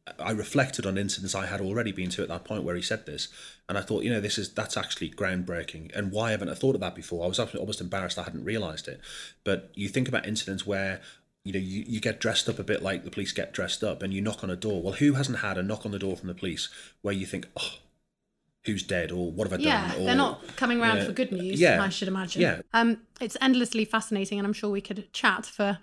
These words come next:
Speaker 2: weeks on end. But if people wanted to learn more about this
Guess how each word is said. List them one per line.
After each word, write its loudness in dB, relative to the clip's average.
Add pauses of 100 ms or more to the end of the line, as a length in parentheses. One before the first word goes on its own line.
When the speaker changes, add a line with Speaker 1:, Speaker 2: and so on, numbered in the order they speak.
(300)
Speaker 2:
weeks -2
on 4
end. 0
But -2
if -6
people 6
wanted 6
to 4
learn 4
more 4 (400)
about 0
this -8